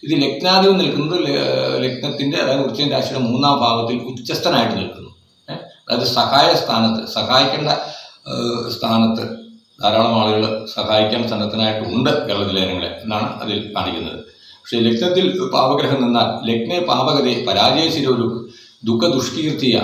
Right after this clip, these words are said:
സ്ഥാനഭ്രംശ ധനക്ഷയാകില്ല ശരീരാസ്വാസ്ഥ്യ ദുഃഖാന്യത എന്നാണ്, ഏഹ്, ശ്ലോകം പറയുന്നത്. അതായത് ലഗ്നത്തിൽ പാപഗ്രഹം നിന്നാൽ എല്ലാ വിധത്തിലുള്ള പരാജയം, ദുഃഖം,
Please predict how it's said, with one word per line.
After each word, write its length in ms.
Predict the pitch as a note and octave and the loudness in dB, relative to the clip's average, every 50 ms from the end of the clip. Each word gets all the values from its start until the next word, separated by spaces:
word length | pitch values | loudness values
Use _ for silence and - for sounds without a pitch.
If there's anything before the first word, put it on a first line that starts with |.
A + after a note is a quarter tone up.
| - - | 0 -4
സ്ഥാനഭ്രംശ 720 | - - - G2+ G2+ A#2 A#2 A#2+ - C3 C#3 C#3+ B2 - | -8 -8 -6 -2 0 0 0 0 0 0 -2 -2 -2 -2
ധനക്ഷയാകില്ല 760 | C#3 A2+ - A2+ A#2+ B2 - C#3 C#3+ C3 A#2+ A2+ A2 A2 G#2+ G2+ | -2 -2 0 0 -2 -2 0 2 4 4 6 4 4 2 0 -2
ശരീരാസ്വാസ്ഥ്യ 960 | - - - - - B2+ B2 G#2+ A2+ A2 - - D#3 D#3 D3+ - - E3 | -2 -2 0 0 2 4 4 4 4 2 2 0 0 0 0 0 -2 -2
ദുഃഖാന്യത 440 | C#3 B2+ - - C3 C3 C3 A#2+ A#2 | -2 -2 -2 -4 -4 -2 -2 -2 -2
എന്നാണ്, 400 | - - A2+ G2+ F#2+ F#2+ F#2+ - - - - - - - _ _ _ - G2 | -2 -2 -2 -2 -2 -4 -6 -8 -12 -16 -20 -20 -20 -20 _ _ _ -4 0
ഏഹ്, 220 | F#2+ F#2+ F#2+ F#2 - - | 2 2 2 2 2 0
ശ്ലോകം 240 | G2+ G2+ G2+ G2+ | 0 2 2 2
പറയുന്നത്. 320 | G2 F2 D#2+ - - - - | 2 2 0 0 -2 -4 -4
അതായത് 340 | - G#2 A#2 C3 C#3+ C#3+ C3 | -2 0 2 2 4 2 2
ലഗ്നത്തിൽ 360 | B2+ - C#3+ C#3+ D3 - - | 0 0 -2 -4 -4 -2 0
പാപഗ്രഹം 400 | C3+ C3 C3 C3 C3+ C#3+ C#3+ C#3+ | 2 2 2 2 2 2 2 2
നിന്നാൽ 260 | C#3+ C#3 C3+ C3+ C3 | 2 2 2 2 2
എല്ലാ 220 | B2 A#2 B2 C3+ | 2 4 4 4
വിധത്തിലുള്ള 380 | C3+ C3 B2+ B2+ B2 B2+ C3 B2+ | 4 4 2 0 0 0 0 0
പരാജയം, 580 | - - A2+ G#2+ G#2+ A2 A2+ A#2 A#2+ - B2+ A2 | 0 2 2 4 4 4 4 4 2 2 0 -2
ദുഃഖം, 420 | G2 - B2+ C3 - - - | -4 -2 -2 -2 -2 -4 -6